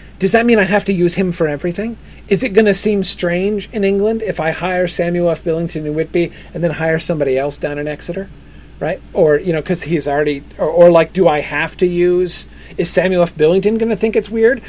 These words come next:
that I was using Peter Hawkins in, Peter Hawkins in Exeter to buy my house? But then I, right? Those are the questions. Again, it's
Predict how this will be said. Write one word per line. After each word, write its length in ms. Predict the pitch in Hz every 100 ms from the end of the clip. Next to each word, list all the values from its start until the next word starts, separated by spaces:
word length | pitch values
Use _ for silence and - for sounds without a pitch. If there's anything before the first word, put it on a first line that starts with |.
| -
that 120 | -
I 40 | 185
was 180 | 170 156
using 320 | 196 180 180
Peter 280 | 185 190 170
Hawkins 500 | 165 165 175 170 147
in, 300 | 147 - - - -
Peter 200 | 196 190
Hawkins 400 | 156 165 180 156
in 80 | 147
Exeter 500 | 175 - 262 285 285 - - - -
to 100 | -
buy 200 | 170 160
my 180 | 175 160
house? 380 | 147 160 254 -
But 180 | - -
then 140 | 180
I, 120 | 180 - -
right? 200 | 190 214
Those 340 | 202 190 214 202
are 40 |
the 80 | 196
questions. 460 | - 185 170 175 185
Again, 300 | 180 165 180
it's 260 | 185 -